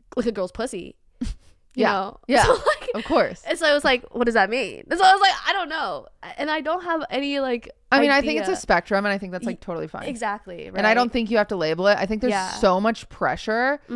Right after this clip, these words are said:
Speaker 2: I think it's
Speaker 1: Mm-hmm.
Speaker 2: the worst thing. Like, okay. So I think it's great that everyone was able, like, everyone is like, "I'm this, I'm that, I'm this, I'm that, I'm this." But I, then I think we went too far on that spectrum
Speaker 1: Mm.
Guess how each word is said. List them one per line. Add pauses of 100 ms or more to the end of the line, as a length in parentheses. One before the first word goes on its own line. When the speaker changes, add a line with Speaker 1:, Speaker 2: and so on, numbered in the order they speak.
(120)
Speaker 2:
I
think
it's
Speaker 1:
Mm-hmm.
Speaker 2:
the
worst
thing.
Like,
okay. (500)
So
I
think
it's
great
that
everyone
was
able,
like, (220)
everyone
is
like, (360)
"I'm
this,
I'm
that,
I'm
this,
I'm
that,
I'm
this."
But
I,
then
I
think
we
went
too
far
on
that
spectrum
Speaker 1:
Mm.